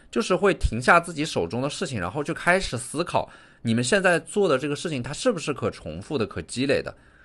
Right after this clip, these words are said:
可以实现一种长期的复利和增长的事情。也就是说，你们不仅要埋头干活，也要抬头看路。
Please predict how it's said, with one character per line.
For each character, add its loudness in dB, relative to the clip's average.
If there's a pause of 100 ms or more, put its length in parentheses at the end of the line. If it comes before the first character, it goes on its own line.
可 0
以 6
实 0
现 0
一 -2
种 -2
长 -8
期 -6
的 2
复 -4
利 0
和 -4
增 -2
长 0
的 -10
事 -4
情。 -10 (540)
也 -2
就 0
是 -4
说， 0
你 -2
们 -2
不 0
仅 -4
要 -2
埋 -2
头 -4
干 0
活， -8
也 -4
要 -2
抬 -6
头 -6
看 -4
路。 -4